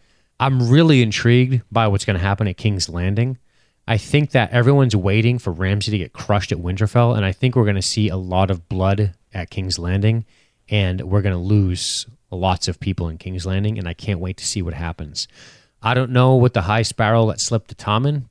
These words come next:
but he's doing it, trying to manipulate Cersei, and I have a feeling it might backfire on him.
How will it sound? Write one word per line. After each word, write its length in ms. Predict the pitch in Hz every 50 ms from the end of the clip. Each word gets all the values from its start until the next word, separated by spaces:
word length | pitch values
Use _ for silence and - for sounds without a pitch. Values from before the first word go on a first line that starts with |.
| _
but 180 | - 107 95 -
he's 220 | _ - 104 104 90
doing 360 | - - 104 107 120 117 123
it, 120 | 135 131
trying 240 | - - - 110 107 101
to 120 | - 104
manipulate 420 | 95 101 107 104 - 104 90 78
Cersei, 400 | - - - 110 117 - - 131
and 100 | 120 104
I 40 | 95
have 140 | 95 107 104
a 40 | 95
feeling 280 | - - 113 107 104
it 40 | 95 90
might 280 | 92 87 78 82 82
backfire 560 | - 90 87 - - - 104 95 98 98 101 101
on 100 | 101 104
him. 200 | 104 113 117 113